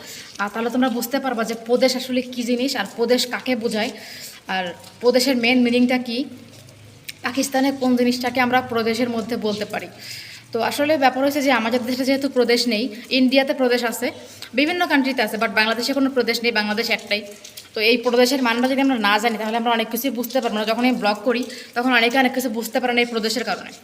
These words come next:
তো আজকে ভাবলাম যে এই প্রদেশ নিয়ে কিছু কথা তোমাদেরকে শেয়ার করে দিই, তাহলে তোমরাও প্রদেশ সম্পর্কে অনেকটা ধারণা পাবা। তো আসো, আজকে আমি তোমাদেরকে প্রদেশ নিয়ে কথা বলি, বন্ধুরা। দেখো, প্রদেশ একটা ব্যাপার তোমাদেরকে তো বুঝতে হবে যে প্রদেশ আসলে যেহেতু,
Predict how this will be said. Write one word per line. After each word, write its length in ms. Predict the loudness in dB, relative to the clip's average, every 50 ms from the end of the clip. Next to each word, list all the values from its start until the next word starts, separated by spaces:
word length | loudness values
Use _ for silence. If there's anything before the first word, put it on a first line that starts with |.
| -20 -20 -20 -20 -20 -20 -14 -4
তো 60 | 0 0
আজকে 240 | 0 2 2 0
ভাবলাম 320 | 2 2 2 4 4 4 4
যে 80 | 4
এই 60 | 2 2
প্রদেশ 320 | 0 0 2 2 2 2 4 2
নিয়ে 100 | 2 2
কিছু 220 | 2 0 -2 -2
কথা 220 | 0 0 0 0
তোমাদেরকে 340 | 0 0 0 0 0 -2 -2
শেয়ার 180 | 0 0 0 0
করে 160 | 0 -2 -2
দিই, 140 | -2 -4 -6 -10 -10 -14 -16 -16 -12 -6
তাহলে 200 | 0 2 2 4
তোমরাও 340 | 4 2 2 2 2 2 2
প্রদেশ 280 | 0 0 -2 -2 -2 -2 -4
সম্পর্কে 240 | -4 -4 -4 -2 -2
অনেকটা 200 | -2 -2 -4 -6
ধারণা 260 | -6 -6 -4 -4 -6
পাবা। 240 | -6 -8 -10 -10 -12 -14 -16 -20 -20 -20 -20 -10 -2
তো 60 | 2
আসো, 260 | 4 4 4 4 2 2
আজকে 260 | 0 0 2 2 2
আমি 140 | 2 2 2
তোমাদেরকে 400 | 2 0 0 0 0 0 -2 -2
প্রদেশ 280 | -2 -2 0 0 -2 -2
নিয়ে 120 | -4 -4 -4
কথা 160 | -6 -6 -6
বলি, 160 | -6 -6 -6 -8
বন্ধুরা। 320 | -10 -12 -14 -12 -14 -14 -14 -16 -18 -20 -18 -18 -20 -20 -20 -20 -20 -20 -20 -20 -20 -20 -20 -20 -14 -8 -2 0
দেখো, 280 | 2 2 2 0 -2 -2 -4 -6 -8 -12 -18 -20 -20 -10 -2
প্রদেশ 300 | 0 2 2 2 2 2
একটা 180 | 2 0 0 0
ব্যাপার 220 | 0 2 2 0 0
তোমাদেরকে 300 | 0 0 0 0 0 2
তো 100 | 0 0
বুঝতে 360 | 0 0 -4 -4 -2 -2 -2 -2
হবে 220 | -2 -2 -2 -2
যে 120 | -2 -4
প্রদেশ 380 | -4 -2 0 2 2 2 2 0
আসলে 400 | 0 -2 -2 0 0 -2 -2 -4 -8 -14 -14 -14 -14 -6 0
যেহেতু, 340 | 2 2 2 2 2 0